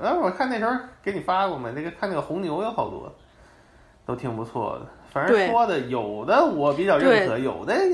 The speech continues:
Speaker 1: 我感觉和我认识的也不太一样，但是反正他说的还挺全的。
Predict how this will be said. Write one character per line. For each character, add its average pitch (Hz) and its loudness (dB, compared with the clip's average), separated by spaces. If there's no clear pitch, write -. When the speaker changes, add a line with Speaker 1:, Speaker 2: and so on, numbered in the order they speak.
Speaker 1:
我 247 2
感 175 2
觉 202 -4
和 - -2
我 175 0
认 160 -2
识 156 -8
的 110 -6
也 73 -6
不 120 -10
太 143 -4
一 90 -8
样， 95 -6
但 160 -2
是 113 -6
反 135 -2
正 196 -4
他 233 0
说 240 -6
的 113 -6
还 175 -6
挺 135 -10
全 113 -8
的。 - -10